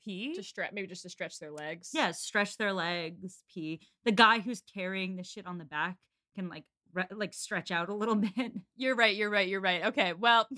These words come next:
Speaker 1: <laughs> I was thinking it was a glitch in the movie, but you're right, they probably
Speaker 3: No, it actually probably is a glitch in the movie as well.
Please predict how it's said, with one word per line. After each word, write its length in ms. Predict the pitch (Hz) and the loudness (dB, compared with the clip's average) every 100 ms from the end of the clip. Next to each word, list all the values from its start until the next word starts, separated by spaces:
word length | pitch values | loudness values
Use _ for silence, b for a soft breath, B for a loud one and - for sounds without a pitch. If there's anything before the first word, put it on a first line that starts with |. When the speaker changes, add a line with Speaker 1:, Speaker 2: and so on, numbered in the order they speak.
| 254 | -14
Speaker 1:
<laughs> 260 | - _ - | -16 _ 2
I 120 | 240 | 4
was 120 | 254 | 4
thinking 280 | - 277 254 | -2 -4 -4
it 100 | 226 | -4
was 120 | 220 240 | -4 -4
a 80 | |
glitch 300 | 208 226 220 - | 0 0 0 0
in 80 | 233 | 0
the 80 | |
movie, 320 | 220 226 214 214 | 0 -2 -2 -2
but 160 | 208 | 0
you're 120 | 196 208 | 0 2
right, 200 | 208 202 | 2 2
they 120 | 196 | -2
probably 560 | - 220 208 214 240 | 6 6 4 -4 2
Speaker 3:
No, 160 | 302 359 | 6 6
it 160 | 311 311 | 6 4
actually 320 | 311 311 359 | 2 0 -4
probably 520 | 339 294 277 254 247 | 2 2 2 -6 -6
is 120 | 233 | -6
a 60 | 233 | -6
glitch 240 | 214 202 | -10 -10
in 100 | 220 | -8
the 60 | 202 | -8
movie 300 | 190 185 190 | -10 -10 -10
as 200 | 190 196 | -10 -12
well. 420 | 196 165 175 190 | -6 -6 -4 -8